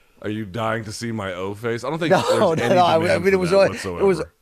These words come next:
Speaker 2: it was awkward asking the question, to be
Speaker 1: Yes,
Speaker 2: fair,
Speaker 1: it, yes,
Speaker 2: but,
Speaker 1: it certainly was.
Speaker 2: but, like, when you're fake rapping, that's the same face you got too, Luke, okay? You know, I'm picking up slowly on your
Speaker 1: Yeah,
Speaker 2: mannerisms.
Speaker 1: da, da, da, da. Yeah, a little bit. There's a little bit there. There's a little bit there. I mean,
Speaker 2: All
Speaker 1: you
Speaker 2: right.
Speaker 1: know.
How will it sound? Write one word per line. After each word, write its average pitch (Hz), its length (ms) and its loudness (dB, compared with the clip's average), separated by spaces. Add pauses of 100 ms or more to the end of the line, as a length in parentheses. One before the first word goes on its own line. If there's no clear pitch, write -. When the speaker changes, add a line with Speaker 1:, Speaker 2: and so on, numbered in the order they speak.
(240)
Speaker 2:
it 170 100 0
was 170 120 2
awkward 180 400 4
asking 147 460 2
the 110 40 -8
question, 117 400 -2
to 110 80 -12
be 120 100 -6
Speaker 1:
Yes, 120 340 0
Speaker 2:
fair, 120 100 -4
Speaker 1:
it, 107 60 -6
yes, 107 180 -2
Speaker 2:
but, 120 80 -4
Speaker 1:
it 95 80 -12
certainly 110 380 -4
was. 92 360 -6
Speaker 2:
but, 196 60 4
like, 233 160 4
when 220 160 2
you're 254 140 4
fake 247 300 2
rapping, 214 440 2
that's 202 240 2
the 196 80 -4
same 214 260 0
face 226 380 0
you 185 60 -4
got 170 300 2
too, 254 200 -2
Luke, 113 380 -4
okay? 147 280 -2
You 160 120 -2
know, 170 100 0
I'm 160 100 2
picking 170 300 -4
up 160 300 0
slowly 147 480 -2
on 110 100 -6
your 110 100 -8
Speaker 1:
Yeah, 107 60 -8
Speaker 2:
mannerisms. 123 600 -2
Speaker 1:
da, 131 120 -8
da, - 0 -
da, 131 160 -8
da. 135 120 -4
Yeah, 180 240 0
a - 20 2
little 190 240 4
bit. 123 160 -4
There's 165 140 -6
a 185 40 0
little 180 260 2
bit 117 180 -6
there. 87 180 -6
There's 98 160 -12
a 143 40 -4
little 147 220 -2
bit 92 200 -10
there. 76 240 -10
I 123 60 -6
mean, 156 180 -2
Speaker 2:
All 175 40 -2
Speaker 1:
you 196 60 0
Speaker 2:
right. - 20 -4
Speaker 1:
know. 123 280 -2